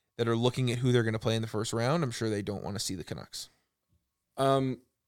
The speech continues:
Speaker 2: just so you guys know, I ju-, I found this stat kind of interesting, uh, because believe it or not, there have been rumors circulating that management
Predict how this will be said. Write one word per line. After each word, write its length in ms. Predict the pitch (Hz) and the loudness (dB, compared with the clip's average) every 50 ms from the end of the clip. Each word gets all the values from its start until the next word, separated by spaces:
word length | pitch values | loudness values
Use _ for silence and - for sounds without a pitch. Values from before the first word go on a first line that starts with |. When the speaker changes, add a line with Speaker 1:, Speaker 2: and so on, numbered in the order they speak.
| _ _ - | _ _ -4
Speaker 2:
just 240 | 135 131 185 190 - | 4 4 4 6 6
so 80 | - 202 | 2 4
you 40 | |
guys 240 | 170 175 156 131 117 | 8 8 8 8 6
know, 180 | - 123 107 110 | 4 4 6 6
I 80 | 110 | 4
ju-, 160 | 110 113 123 - | 4 4 2 2
I 120 | 117 110 | 2 2
found 280 | 104 - - 123 113 113 | 2 2 2 2 2 2
this 100 | 107 - | 0 -2
stat 320 | - - 120 110 110 - | 0 2 4 4 4 2
kind 180 | - 120 110 104 | 0 -2 -2 0
of 80 | 95 95 | 0 -2
interesting, 640 | 98 98 - 104 - - - 76 85 95 101 - _ - | -4 -4 -4 -6 -8 -6 -6 -6 -8 -8 -12 -12 _ -2
uh, 160 | 101 101 98 | 0 0 0
because 520 | 92 107 104 - 123 110 101 92 - - - _ _ - 120 113 _ _ - | 0 0 -2 0 0 0 0 -2 -4 -10 -12 _ _ -20 -20 -20 _ _ -4
believe 300 | - 143 131 143 180 208 | -2 0 2 4 2 2
it 60 | 269 262 | 4 4
or 80 | 214 | 4
not, 340 | 160 143 131 127 117 - - | 6 6 6 6 6 4 4
there 120 | 120 117 | 2 2
have 360 | 110 - - 135 131 135 143 151 | 2 2 4 4 4 4 6 4
been 140 | 170 156 | 4 4
rumors 360 | 139 127 131 139 147 143 - - | 4 2 2 4 4 2 2 2
circulating 600 | - 123 - - 123 107 107 104 98 104 104 104 | 0 0 0 0 0 2 2 2 2 2 2 0
that 140 | 107 - 107 | -2 -2 0
management 680 | 104 110 123 147 160 160 139 123 123 113 110 110 | 2 4 6 6 6 4 2 2 0 0 0 0